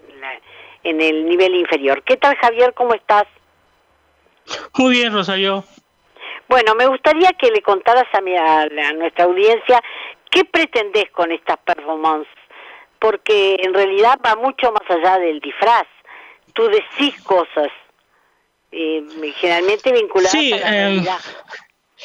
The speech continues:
Speaker 2: eh, igual en este caso lo, la Banana Premium, digamos, era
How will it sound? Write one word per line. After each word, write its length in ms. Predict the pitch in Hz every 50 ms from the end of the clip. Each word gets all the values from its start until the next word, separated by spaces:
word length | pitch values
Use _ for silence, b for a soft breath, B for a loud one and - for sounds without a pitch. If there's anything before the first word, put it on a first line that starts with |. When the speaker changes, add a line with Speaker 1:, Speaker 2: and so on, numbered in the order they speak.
| B B B B _ _ _ _ _ _ -
Speaker 2:
eh, 800 | - 202 202 196 196 190 185 180 180 180 180 180 175 170 190 190 - -
igual 400 | - 180 180 202 220 247 269 262 -
en 180 | 233 202 196 208
este 240 | 220 208 - 240 -
caso 360 | - 226 220 220 - 226 214
lo, 360 | 202 185 175 170 170 165 165
la 560 | 165 165 160 160 160 160 156 156 156 156 165 - _ - - - _
Banana 400 | - 156 165 175 180 196 190 180
Premium, 400 | 165 185 190 196 202 214 208 202
digamos, 480 | 180 160 160 170 180 196 202 196 180 -
era 760 | 175 170 170 175 170 170 170 165 160 156 151 151 151 147